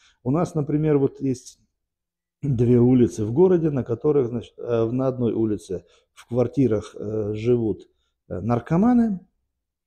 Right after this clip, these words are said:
По этой улице вечером ужасно страшно проходить, там постоянно дежурит полиция. И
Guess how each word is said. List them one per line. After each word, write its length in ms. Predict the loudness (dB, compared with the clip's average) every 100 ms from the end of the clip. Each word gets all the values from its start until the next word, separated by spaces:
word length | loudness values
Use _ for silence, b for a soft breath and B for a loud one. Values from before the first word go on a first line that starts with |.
| _ _ _ _ -20 -4
По 80 |
этой 260 | 2 4 4
улице 360 | 4 4 0 0
вечером 400 | 0 0 -4 -2
ужасно 440 | -4 -2 -4 -6
страшно 420 | -14 -10 -10 -10
проходить, 540 | -12 -8 -4 -4 -4 -8 _
там 180 | -10 -10
постоянно 640 | -8 -10 -4 -2 -2 -4 -8
дежурит 460 | -8 -8 -8 -8
полиция. 540 | -6 -6 -6 -6 -6 -8 b b b b _
И 640 | -2 0 2 2 2 0 -2